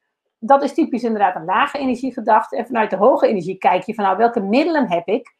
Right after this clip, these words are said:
om te doen wat ik wil? Hoe regel ik dat voor mezelf voor?" En dat, dat voelt dan direct veel vrijer. En ik ken ook beide kanten. En daarom kan ik dit voorbeeld ook zo goed geven. Hè? Marianne zegt: "Als ik geen geld heb, ontwikkel ik dingen om geld binnen te krijgen."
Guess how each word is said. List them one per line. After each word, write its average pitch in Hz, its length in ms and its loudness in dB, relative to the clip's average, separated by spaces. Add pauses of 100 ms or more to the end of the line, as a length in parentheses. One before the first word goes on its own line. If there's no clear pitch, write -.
(440)
om 320 220 4
te 294 100 0
doen 254 160 2
wat 226 140 2
ik 202 80 -2
wil? 233 200 2
Hoe 226 140 2
regel 359 280 -2
ik 311 120 -6 (100)
dat 226 180 -10
voor 196 120 -8
mezelf 151 380 -8
voor?" - 260 -18 (520)
En 233 120 -2
dat, 262 340 2
dat 240 200 2
voelt 370 160 -2
dan 311 120 2
direct 233 220 2
veel 233 160 4
vrijer. 156 360 -2
En - 140 -6
ik 214 100 -2
ken 262 140 4
ook 220 120 2
beide 226 260 4
kanten. 190 420 2
En 165 100 -20
daarom 196 260 4
kan 170 180 -10
ik 160 80 -12
dit 170 140 -14
voorbeeld 180 300 -4
ook 156 120 -8
zo - 160 -12
goed - 220 -14
geven. 214 520 -2 (500)
Hè? 226 220 4 (720)
Marianne 247 440 4
zegt: 233 160 2
"Als 214 120 -2
ik - 80 -14
geen 262 220 -2
geld 196 280 0
heb, - 280 2
ontwikkel 269 400 -2
ik 214 140 2
dingen 208 240 -2
om 220 100 -8
geld 202 280 -2
binnen 302 240 2
te - 80 -10
krijgen." 143 480 -16